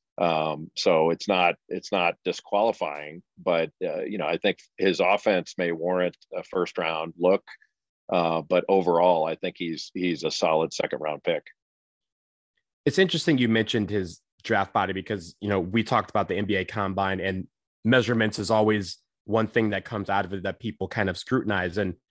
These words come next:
Speaker 2: at that combine, Matthew Hurt was listed as having the second worst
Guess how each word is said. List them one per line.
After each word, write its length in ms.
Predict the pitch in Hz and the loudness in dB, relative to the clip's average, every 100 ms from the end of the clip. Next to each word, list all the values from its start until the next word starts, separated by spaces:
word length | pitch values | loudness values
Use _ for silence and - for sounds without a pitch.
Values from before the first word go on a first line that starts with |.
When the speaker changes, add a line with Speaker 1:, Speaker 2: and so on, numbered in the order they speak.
| _ _ - | _ _ -2
Speaker 2:
at 180 | 127 131 | 0 0
that 160 | 113 | 0
combine, 520 | 123 101 98 95 90 | 0 0 2 0 0
Matthew 320 | 101 101 - 90 | -2 -4 -4 -4
Hurt 300 | 98 95 _ _ - | -2 -2 _ _ -8
was 240 | 98 87 | -6 -4
listed 260 | 101 - 95 | -6 -4 -6
as 100 | - | -2
having 280 | 101 92 | 0 0
the 80 | 92 | -2
second 460 | - 110 - 107 92 | -2 -2 -2 -4 -2
worst 400 | 101 92 - | -2 -2 -8